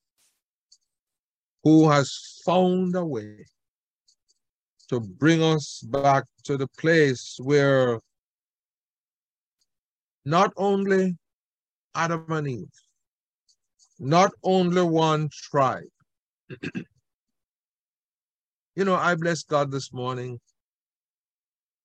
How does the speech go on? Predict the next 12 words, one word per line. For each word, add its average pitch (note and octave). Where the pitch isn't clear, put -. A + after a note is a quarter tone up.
that C#3+
in E3+
the F#3
church D#3
there C#3+
is C3
no B2
hierarchy. A#2+
In E3
the F#3+
Old G3
Testament, D#3+